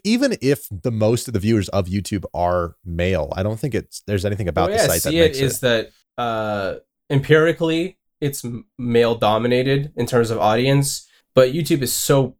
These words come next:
Speaker 2: big that there are massive niches that can be completely flip-sided, where it's, like, extremely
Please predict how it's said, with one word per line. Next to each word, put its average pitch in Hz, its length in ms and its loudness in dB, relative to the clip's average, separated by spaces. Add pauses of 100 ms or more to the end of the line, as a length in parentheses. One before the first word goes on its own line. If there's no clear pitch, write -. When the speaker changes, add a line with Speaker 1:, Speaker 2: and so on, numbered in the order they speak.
(100)
Speaker 2:
big 139 380 2 (140)
that 117 160 0
there 127 220 6
are 113 140 -2
massive 110 600 -4
niches 107 800 -4
that 107 180 2
can 113 160 -2
be 107 400 0
completely 120 440 2
flip-sided, 82 640 0
where 95 180 0
it's, 90 160 -2
like, - 220 -6
extremely 110 960 2